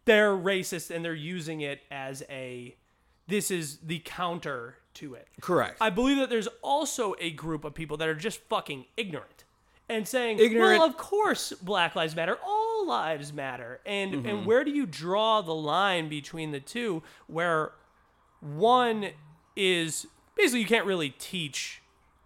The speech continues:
Speaker 1: you, you know, if you're just being <laughs> racist and just doing that, then
Speaker 2: Yeah.
Speaker 1: that's, like, one thing. If you're just ignorant to the idea of it,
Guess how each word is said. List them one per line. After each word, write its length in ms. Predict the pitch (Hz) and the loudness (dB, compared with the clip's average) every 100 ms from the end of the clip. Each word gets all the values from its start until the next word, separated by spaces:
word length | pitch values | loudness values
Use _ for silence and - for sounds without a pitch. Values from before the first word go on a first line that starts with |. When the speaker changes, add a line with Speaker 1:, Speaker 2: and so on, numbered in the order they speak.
| - | -10
Speaker 1:
you, 160 | 175 247 | -6 0
you 120 | 254 | 4
know, 160 | 208 185 | 4 4
if 220 | 240 247 | 2 0
you're 100 | 311 | 0
just 160 | 254 170 | -2 0
being 220 | 202 170 | 0 2
<laughs> 20 | |
racist 400 | 160 156 - 139 | 0 -2 -4 -6
and 100 | 156 | -8
just 260 | 147 147 - - - - | -8 -10 -14 -20 -18 -2
doing 140 | 185 | 0
that, 140 | 180 185 | 2 6
then 140 | 226 | 6
Speaker 2:
Yeah. 80 | 247 | 8
Speaker 1:
that's, 120 | 254 240 | 6 4
like, 140 | 208 | 2
one 140 | 220 | 2
thing. 180 | 208 170 - - | 2 -2 -6 -16
If 120 | - | -2
you're 160 | 254 392 | 2 2
just 240 | 349 196 - _ _ _ _ _ _ _ _ - | 2 -2 -6 _ _ _ _ _ _ _ _ 0
ignorant 500 | 240 254 214 196 160 | 2 4 4 2 -4
to 100 | 170 | -4
the 120 | 170 | -2
idea 440 | 143 135 170 180 | -2 -4 -2 -2
of 260 | 165 139 127 | -2 -4 -6
it, 240 | 123 120 | -8 -12